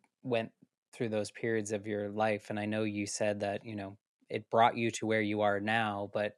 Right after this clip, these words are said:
in that moment, it's so hard. And you know what struck me? And it's so interesting that you actually went to the emergency room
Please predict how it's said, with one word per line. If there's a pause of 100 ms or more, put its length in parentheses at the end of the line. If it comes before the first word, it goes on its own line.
in
that
moment,
it's
so
hard.
And
you
know
what
struck
me? (420)
And
it's
so
interesting (600)
that
you (340)
actually (280)
went
to
the
emergency
room